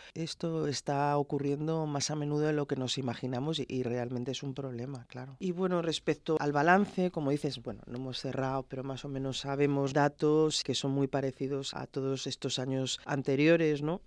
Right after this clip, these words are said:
Donde seguimos de alguna forma trabajando día a día para que las personas puedan recuperar su vida y las familias,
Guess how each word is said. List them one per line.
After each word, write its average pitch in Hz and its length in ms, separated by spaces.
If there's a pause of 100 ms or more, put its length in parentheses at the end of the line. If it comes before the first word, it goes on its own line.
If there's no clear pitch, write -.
Donde 139 760
seguimos 143 580
de 139 120
alguna 139 300
forma 139 240
trabajando 139 1160
día 139 220
a - 20
día 143 300
para 135 220
que 127 160
las 123 180
personas 131 420
puedan 143 320
recuperar 135 520
su 135 220
vida 151 460
y 135 160
las 123 160
familias, 139 720